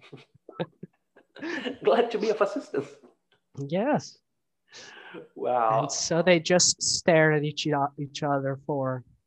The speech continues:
Speaker 1: A long,
Speaker 2: I don't know,
Speaker 1: long
Speaker 2: thirty
Speaker 1: time.
Speaker 2: seconds.
Speaker 1: Yeah. And no, and it, it behaves just like a hunting dog. It, it doesn't go after her while she's
Speaker 2: Yeah.
Speaker 1: just there, just when she starts running.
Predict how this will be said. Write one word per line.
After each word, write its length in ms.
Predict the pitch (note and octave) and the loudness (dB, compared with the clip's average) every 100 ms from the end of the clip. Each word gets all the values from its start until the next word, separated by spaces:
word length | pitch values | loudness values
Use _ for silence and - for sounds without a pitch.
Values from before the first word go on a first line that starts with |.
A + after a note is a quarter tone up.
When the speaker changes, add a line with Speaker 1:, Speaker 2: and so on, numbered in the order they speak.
| _ _ _ _ _ - | _ _ _ _ _ -8
Speaker 1:
A 60 | |
long, 220 | B2 B2 D3 | -2 0 2
Speaker 2:
I 40 | |
don't 100 | D3+ | 2
know, 120 | C3+ C#3 | 2 0
Speaker 1:
long 80 | C#3 | 0
Speaker 2:
thirty 240 | C#3+ C#3+ C#3+ | 0 0 0
Speaker 1:
time. 100 | - D3+ | 0 2
Speaker 2:
seconds. 580 | D#3 F3 F3 - - - _ _ _ _ | 2 -2 -4 -6 -10 -16 _ _ _ _
Speaker 1:
Yeah. 420 | A#2 G#2+ G2+ G#2 - _ _ _ F#3 | -14 -12 -12 -14 -18 _ _ _ -6
And 120 | G3+ | 0
no, 220 | A3+ C#3+ | 2 2
and 160 | D#3+ F3 | -2 -4
it, 100 | F3+ E3+ C#3+ _ | -6 -14 -18 _
it 140 | D#3 | -4
behaves 400 | D#3 D#3 E3 F3 D#3 | -2 0 -2 -2 -6
just 180 | E3+ E3+ | -6 -4
like 140 | D#3 | -2
a 60 | C#3 | -2
hunting 360 | C#3 C#3 C3+ | -2 -2 -2
dog. 320 | B2 A#2 A#2+ | 2 4 4
It, 260 | B2 A#2+ - | 0 -4 -8
it 40 | B2 | -2
doesn't 260 | C3 C#3 | 0 0
go 120 | B2 B2 | 2 4
after 380 | B2+ A#2+ - | 4 2 -2
her 340 | A2+ A#2 A#2 - - _ _ _ _ _ _ | -2 -2 -2 -6 -16 _ _ _ _ _ _
while 240 | A#2+ A#2 | 0 0
she's 180 | - C3 | -2 -4
Speaker 2:
Yeah. 340 | C#3+ C#3+ C3+ C#3 | 0 0 0 -4
Speaker 1:
just 120 | - _ | -12 _
there, 440 | A#2+ A#2 G#2+ B2+ - - _ _ _ | -4 -2 0 -2 -4 -16 _ _ _
just 160 | C3+ C#3 | -4 -2
when 200 | D3+ C3+ | -4 -4
she 240 | - C3+ | -6 -6
starts 360 | B2 - A#2+ - | -2 0 0 -2
running. 320 | A#2+ A#2+ E3+ | -4 -4 -8